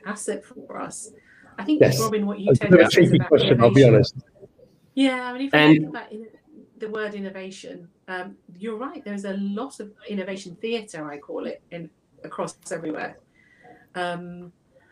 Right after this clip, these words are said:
Speaker 1: and I think one of the things is innovation,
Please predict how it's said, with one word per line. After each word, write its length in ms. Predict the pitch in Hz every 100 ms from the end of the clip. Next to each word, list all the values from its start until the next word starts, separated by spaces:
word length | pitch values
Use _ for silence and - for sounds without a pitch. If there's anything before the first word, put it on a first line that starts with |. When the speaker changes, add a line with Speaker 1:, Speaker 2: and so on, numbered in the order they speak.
| _ -
Speaker 1:
and 120 | 208
I 40 | 214
think 180 | 277
one 180 | 202 233
of 60 | 262
the 80 | 247
things 300 | 208 190 180
is 220 | 175 - - 170 _ _
innovation, 600 | 214 214 214 254 262 220